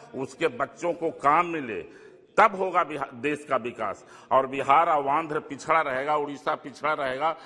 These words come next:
देश आगे नहीं बढ़ सकता है। इसलिए मैं इस भा-, अभिभाषण में इसकी कोई चर्चा नहीं है,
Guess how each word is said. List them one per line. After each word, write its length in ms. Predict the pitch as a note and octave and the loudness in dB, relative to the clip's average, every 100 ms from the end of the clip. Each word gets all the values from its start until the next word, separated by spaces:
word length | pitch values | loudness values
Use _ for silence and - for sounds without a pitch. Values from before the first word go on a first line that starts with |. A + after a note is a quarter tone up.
| - - | -20 -10
देश 280 | G#2+ F3 - | -4 -2 0
आगे 260 | D#3 F3+ | 0 0
नहीं 220 | D#3 D#3+ A3 | -2 -4 0
बढ़ 180 | A3 | 0
सकता 380 | F#3 D#3+ - A#2 | 0 -6 -4 -6
है। 220 | E2 D2+ - - - | -6 -10 -16 -20 -12
इसलिए 360 | C3 C3+ D#3 D#3+ | -10 -6 -4 -2
मैं 340 | D3 C#3 A#2 - - - _ _ _ _ - | -2 -4 -6 -12 -20 -20 _ _ _ _ -10
इस 160 | C3+ | -8
भा-, 220 | G#2 - - | -6 -6 -4
अभिभाषण 580 | B2 B2+ G#2+ C#3+ D3 E3 | -4 -2 0 0 0 -6
में 140 | D3 | -6
इसकी 260 | D3 - D3 | -8 -10 -14
कोई 300 | - G#3+ G3 | 0 0 2
चर्चा 400 | D#3+ C3+ A#2 F#2+ | -2 -6 -6 -6
नहीं 280 | E2+ D#2+ | -8 -14
है, 200 | C#2+ C#2 | -14 -16